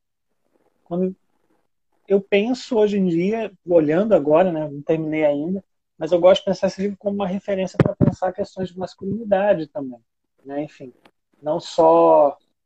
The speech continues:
pela parte, pela parte, uma leitura mais acadêmica, né, mais formalizada pra isso, que é importante, mas isso aqui me ajuda muito a entender, né,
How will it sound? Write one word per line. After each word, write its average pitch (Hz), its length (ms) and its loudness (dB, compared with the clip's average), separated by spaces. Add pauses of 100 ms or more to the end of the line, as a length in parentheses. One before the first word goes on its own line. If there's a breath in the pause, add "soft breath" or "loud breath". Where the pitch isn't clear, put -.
(180)
pela 156 160 2
parte, 160 340 -2
pela 151 260 0
parte, 143 580 0 (380)
uma 151 140 -6
leitura 156 320 0
mais 151 180 -4
acadêmica, 156 800 -2
né, 143 100 -6
mais 147 140 -4
formalizada 151 640 0
pra 151 220 0
isso, 165 260 0
que - 80 -16
é 151 40 -10
importante, 156 580 -10
mas 175 160 -4
isso 202 200 -6
aqui 214 320 -6
me 262 80 -2
ajuda 214 280 -4
muito 190 220 -4
a 180 40 0
entender, 170 560 -2 (560)
né, 170 180 -6